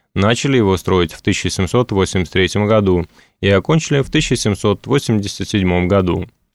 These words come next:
Вместе с ним было выстроено семь других каменных мостов. В нынешнем виде Аничков мост выведен в тысяча восемьсот сорок первом году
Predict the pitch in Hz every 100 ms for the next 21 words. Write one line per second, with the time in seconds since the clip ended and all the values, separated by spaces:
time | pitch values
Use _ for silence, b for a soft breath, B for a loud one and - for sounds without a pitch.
0 | _ b b b 110 101 101 - 104 -
1 | 185 143 101 92 95 - 90 90 - 156
2 | 143 104 98 104 95 92 92 - 107 104
3 | - 85 85 _ _ _ _ _ _ _
4 | 98 110 113 107 95 110 117 170 147 -
5 | 98 95 - 101 131 156 143 117 120 123
6 | 117 110 - 101 - 90 - 95 131 131
7 | 107 87 - 95 95 98 98 95 90